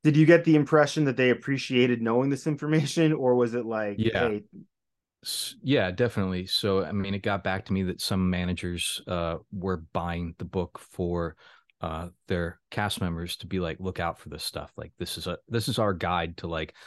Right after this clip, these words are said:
Speaker 2: look out for people scamming us," essentially. So they were using it, yeah, as an employee guide. Um, a lot of that stuff absolutely needed to be locked down. It was kind of crazy from a security perspective,
Speaker 1: Right.
Speaker 2: especially post, post nine eleven, that some of this stuff was, was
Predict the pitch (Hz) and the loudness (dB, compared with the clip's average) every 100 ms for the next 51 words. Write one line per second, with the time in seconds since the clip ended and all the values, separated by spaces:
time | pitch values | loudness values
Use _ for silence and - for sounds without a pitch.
0 | - - 95 87 - 85 82 85 - - | -12 -6 -4 -4 -6 -8 -8 -8 -6 -4
1 | 82 76 78 - - - 76 78 69 - | -6 -6 -10 -10 -10 -10 -12 -12 -12 -8
2 | 92 95 85 87 85 82 80 - _ _ | -4 -2 -2 -4 -6 -8 -10 -14 _ _
3 | _ 107 87 80 87 82 - 98 95 82 | _ -6 -4 -4 -8 -10 -6 -4 -2 -4
4 | 78 78 - - - _ - 95 90 87 | -8 -10 -14 -20 -20 _ -4 -2 0 -2
5 | 90 _ _ - 107 104 113 113 - 127 | -4 _ _ -4 -2 0 0 -2 -2 -2
6 | 113 - - 123 110 - 143 180 113 85 | -2 -6 -6 -2 -2 -2 0 2 2 0
7 | 85 90 78 76 - 85 80 82 - 92 | -6 -6 -6 -8 -8 -8 -6 -8 -8 -8
8 | - - - - 92 90 95 _ - - | -8 -12 -18 -12 -8 -8 -10 _ -12 -4
9 | 98 101 113 107 - - - 113 117 - | -2 0 0 -2 -4 -10 -2 0 0 -2
10 | 117 - 123 156 - 95 - 85 87 - | -6 -2 0 -2 -4 -8 -6 -8 -8 -8
11 | 131 151 131 - 101 - - - _ - | -2 0 -2 -6 -8 -8 -14 -20 _ -4
12 | 104 - 107 107 113 110 92 80 - 92 | -2 0 0 2 2 2 0 -2 -4 -2
13 | 92 - - 98 - 95 95 - - _ | -2 -4 -4 -6 -6 -4 0 0 -2 _
14 | _ _ _ 98 92 | _ _ _ -6 -6